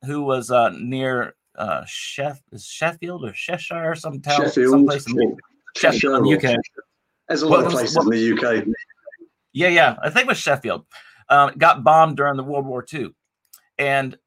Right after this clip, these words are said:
Speaker 1: the entire family was killed, minus one little girl, who happened to be this gentleman's mother, who has all since passed on. And the only thing that would survive the whole place was a music box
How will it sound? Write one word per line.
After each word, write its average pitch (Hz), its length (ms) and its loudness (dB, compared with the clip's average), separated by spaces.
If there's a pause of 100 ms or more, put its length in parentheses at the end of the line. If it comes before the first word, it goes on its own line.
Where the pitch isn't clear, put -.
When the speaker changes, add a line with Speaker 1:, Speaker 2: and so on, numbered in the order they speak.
Speaker 1:
the 139 180 -8
entire 147 480 -2
family 135 680 -2 (280)
was 123 240 -2
killed, 160 420 0
minus 123 380 2
one 139 300 2
little 139 180 -2
girl, 120 520 2 (320)
who 131 100 -2
happened 131 260 0
to 120 60 -6
be 131 160 0
this 127 180 -2
gentleman's 123 480 2
mother, 113 400 4
who 120 100 -4
has 107 120 -6
all 104 160 2
since - 280 -8
passed 104 400 0
on. 90 300 -2 (360)
And 120 140 -4
the 131 40 -2
only 156 140 2
thing 160 160 -4
that - 120 -2
would 120 80 -2
survive 120 520 4
the 110 60 -2
whole 120 180 -2
place 120 420 0
was 113 380 0
a 101 120 0
music 131 560 -4
box - 580 -2